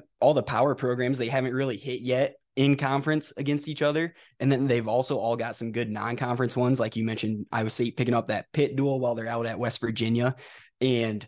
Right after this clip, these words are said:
then you've got Missouri at, and U N I at the tail end of the schedule too. So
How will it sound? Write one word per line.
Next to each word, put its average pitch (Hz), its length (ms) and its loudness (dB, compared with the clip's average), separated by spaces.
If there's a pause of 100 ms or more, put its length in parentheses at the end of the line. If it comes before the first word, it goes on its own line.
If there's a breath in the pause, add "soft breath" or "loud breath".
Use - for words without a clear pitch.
(220 soft breath)
then 135 220 4
you've 120 140 2
got 117 180 2
Missouri 123 460 2
at, 113 160 -6
and 123 180 -2
U 127 140 0
N 113 60 -2
I 123 160 -4
at 120 80 -6
the 110 60 -14
tail 123 280 2
end 113 140 0
of 110 80 -2
the 113 100 -6
schedule 113 440 -2
too. 123 280 0
So 107 260 -2